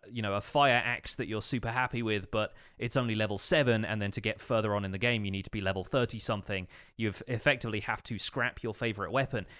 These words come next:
Now, with the blacksmith, you don't need to. You can, you can keep hold of it.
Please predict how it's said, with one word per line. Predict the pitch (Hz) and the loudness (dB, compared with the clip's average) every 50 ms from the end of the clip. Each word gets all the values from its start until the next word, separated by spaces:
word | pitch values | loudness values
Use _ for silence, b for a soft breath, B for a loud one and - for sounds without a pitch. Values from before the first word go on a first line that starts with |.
| B B B | B B B
Now, | - 113 135 170 165 156 131 113 | -2 2 2 4 4 4 2 2
with | 107 - 110 107 | 0 0 -2 -2
the | - 104 | -2 -2
blacksmith, | 87 120 135 143 - - - - 110 101 95 - - | -2 -2 -2 -2 -4 -8 -8 -6 -6 -6 -6 -6 -2
you | 113 | 0
don't | 127 196 214 - | 2 2 2 2
need | 165 220 226 - | -2 -4 -4 -4
to. | - - | -6 -8
You | 90 80 87 98 95 | -6 -6 -6 -6 -6
can, | - - 123 113 107 104 | -4 -4 -4 -4 -4 -6
you | - 117 | -6 -6
can | 110 - 131 113 | -4 -4 -6 -6
keep | - - - 196 - | -4 -4 -6 -4 -2
hold | - 185 196 165 | 0 2 2 2
of | 120 - | 2 -2
it. | 71 55 - - | -6 -8 -12 -16